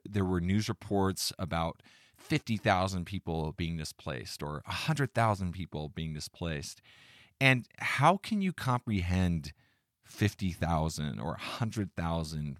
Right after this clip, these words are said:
people? It, it's so, it's so challenging to be able to think that big. And so what our minds often do is just compartmentalize things and say, "Well,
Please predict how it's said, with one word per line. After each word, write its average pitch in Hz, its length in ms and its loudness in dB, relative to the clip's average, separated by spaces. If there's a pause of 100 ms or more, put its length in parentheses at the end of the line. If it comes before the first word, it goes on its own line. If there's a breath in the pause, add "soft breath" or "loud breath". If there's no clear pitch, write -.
(120)
people? - 580 -8 (480 soft breath)
It, - 260 -8
it's 117 200 -2
so, 151 500 8
it's 107 180 0
so 180 160 4
challenging 95 880 2
to 87 260 2
be 87 180 2
able 82 180 0
to 78 80 -6
think 95 360 -2 (120)
that 85 360 -2 (200)
big. 85 440 0 (380 loud breath)
And 104 120 -2
so 104 240 6
what 117 220 4
our 120 80 8
minds 117 340 4
often 104 340 4
do 131 300 4
is 85 220 2
just - 260 -4
compartmentalize 95 880 -2
things 58 440 -10
and 85 160 -4
say, 80 240 -4
"Well, 170 260 -4